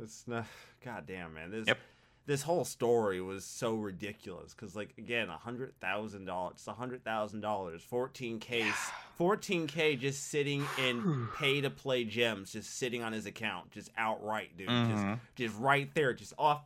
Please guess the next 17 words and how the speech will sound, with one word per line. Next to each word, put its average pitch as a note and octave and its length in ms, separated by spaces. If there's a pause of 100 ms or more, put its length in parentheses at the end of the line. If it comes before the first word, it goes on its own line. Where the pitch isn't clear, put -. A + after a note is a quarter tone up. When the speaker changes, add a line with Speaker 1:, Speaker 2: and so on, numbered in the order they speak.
Speaker 1:
the - 60
top. D#3+ 320 (520)
Speaker 2:
<laughs> - 520
Speaker 1:
That's E3 240
Speaker 2:
Yeah, D#3+ 240
Speaker 1:
it. - 80 (300)
Speaker 2:
essentially. - 580 (800)
Speaker 1:
All C4 120
right. D#3+ 460 (140)
Speaker 2:
Oh, E3 80
yeah, D3 220
I B2+ 40
need A#2+ 220
another A2+ 480
dozen G2+ 340
gems F#2 380
here. E2+ 220